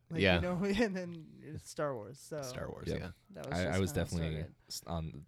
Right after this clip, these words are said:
Speaker 3: I, s-, I definitely started with Star Wars too.
Speaker 1: Yeah.
Speaker 3: That's kinda where I got my first introduction to, like, science fiction, especially, and
Speaker 2: Oh, yeah. Yeah.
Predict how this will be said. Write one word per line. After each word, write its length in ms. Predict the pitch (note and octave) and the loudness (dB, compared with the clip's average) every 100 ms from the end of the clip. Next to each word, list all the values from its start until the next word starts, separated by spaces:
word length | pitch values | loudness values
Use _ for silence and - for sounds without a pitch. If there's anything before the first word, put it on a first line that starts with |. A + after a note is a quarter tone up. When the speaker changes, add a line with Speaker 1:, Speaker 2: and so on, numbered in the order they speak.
| - | 0
Speaker 3:
I, 100 | G2 | 0
s-, 100 | - | 2
I 60 | A#2 | 6
definitely 260 | C#3 C#3 G#2+ | 6 6 4
started 280 | G#2+ F#2 | 6 6
with 100 | E2 | 4
Star 220 | - D#2+ D#2 | 2 2 2
Wars 160 | D2+ | 0
too. 280 | - D2+ D#2 - | -2 -4 -4 -4
Speaker 1:
Yeah. 160 | E2+ E2 | 0 0
Speaker 3:
That's 240 | - - _ - | -2 -10 _ -6
kinda 220 | F2 E2 | -4 -2
where 220 | D#2+ E2+ | 0 0
I 120 | E2 E2 | 0 2
got 260 | F#2 E2 - - - - _ _ _ _ _ _ _ _ - | 0 0 -4 -20 -20 -20 _ _ _ _ _ _ _ _ -8
my 160 | E2+ E2 | -6 -2
first 300 | G2 E2+ E2+ | 0 -2 -4
introduction 480 | E2 D#2+ D#2+ - | -6 -6 -6 -4
to, 60 | E2 | -4
like, 140 | D#2 | -4
science 300 | - D#2+ E2 | -4 -4 -4
fiction, 380 | - E2 - D#2+ | -4 -6 -4 -6
especially, 580 | D#2 - D#2+ - D#2 D2+ | -4 -2 -2 -4 -4 -4
and 160 | D2 E2+ - G#2 | -4 -8 -8 2
Speaker 2:
Oh, 100 | G#2 | 4
yeah. 180 | D#2+ D#2 - - _ _ _ - _ | 4 0 -10 -20 _ _ _ -20 _
Yeah. 100 | - | -12